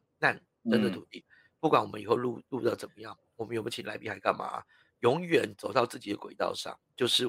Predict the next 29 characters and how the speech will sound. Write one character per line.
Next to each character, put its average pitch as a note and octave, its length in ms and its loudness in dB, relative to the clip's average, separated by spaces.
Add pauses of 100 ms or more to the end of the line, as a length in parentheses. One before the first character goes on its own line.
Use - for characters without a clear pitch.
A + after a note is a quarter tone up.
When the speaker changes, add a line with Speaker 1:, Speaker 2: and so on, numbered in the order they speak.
(120)
Speaker 1:
忘-， - 240 4
莫 C#3+ 160 6
忘 A#2+ 160 4
初 G#2+ 220 -6
衷。 - 360 -4
我 A#2 120 -6
们 A2+ 100 -10
做 C#3 140 6
这 C3 80 6
节 A2 160 0
目 A#2 160 -8
就 D#3 180 2
只 - 160 -4
是 A#2 140 0
为 A2 180 0
了 - 260 -8 (320)
博 G#2 140 -2
雅 G#2 240 -4
继 - 100 -6
续 A2 360 -6 (480)
沟 G#2+ 160 2
通， G#2 240 -4
继 G#2+ 80 -6
续 A2 100 -6
这 A2 60 0
样 G#2+ 100 -4
聊 - 160 -8
下 - 160 -12
去。 - 260 -10